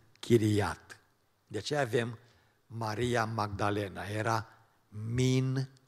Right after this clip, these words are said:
Magdala. Și de ce? Uh, Min Magdala înseamnă din Magdala evreilor, nu era Magdala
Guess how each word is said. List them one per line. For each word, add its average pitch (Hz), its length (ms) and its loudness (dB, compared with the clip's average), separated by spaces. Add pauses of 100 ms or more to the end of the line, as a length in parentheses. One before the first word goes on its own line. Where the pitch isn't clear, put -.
(100)
Magdala. 107 800 0 (440)
Și - 140 -8
de 107 100 -6
ce? 120 320 -6 (460)
Uh, 113 440 -6
Min 131 240 -4
Magdala 127 460 -2
înseamnă 127 520 -2 (280)
din 117 320 -4
Magdala 113 920 -2 (100)
evreilor, 117 920 4 (180)
nu 107 140 -6
era 117 240 0
Magdala 110 640 -4